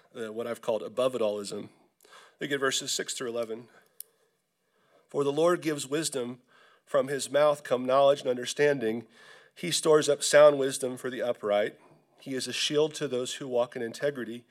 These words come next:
guarding the paths of justice and watching over the way of his saints. Then you will understand righteousness and justice and equity, every good path.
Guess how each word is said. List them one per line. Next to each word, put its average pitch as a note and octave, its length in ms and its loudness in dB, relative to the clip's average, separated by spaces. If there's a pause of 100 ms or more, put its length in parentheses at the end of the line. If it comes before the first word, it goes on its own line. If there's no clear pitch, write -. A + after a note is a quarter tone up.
(440)
guarding C#3+ 320 4
the B2+ 100 -6
paths C3+ 380 -2
of C3 100 -8
justice A2+ 580 -4
and B2+ 140 -8
watching A#2+ 400 0
over A#2+ 220 -2
the A2+ 120 -6
way A2 260 -2
of A#2+ 100 -6
his B2+ 160 -6
saints. - 520 2 (760)
Then D#3 180 4
you G3 140 2
will D3 120 4
understand D#3+ 520 2
righteousness B2+ 600 -2
and A#2 140 -6
justice - 480 -2
and - 80 -8
equity, B2+ 480 -4
every C#3+ 240 -6
good C3+ 220 -8
path. A#2+ 440 -8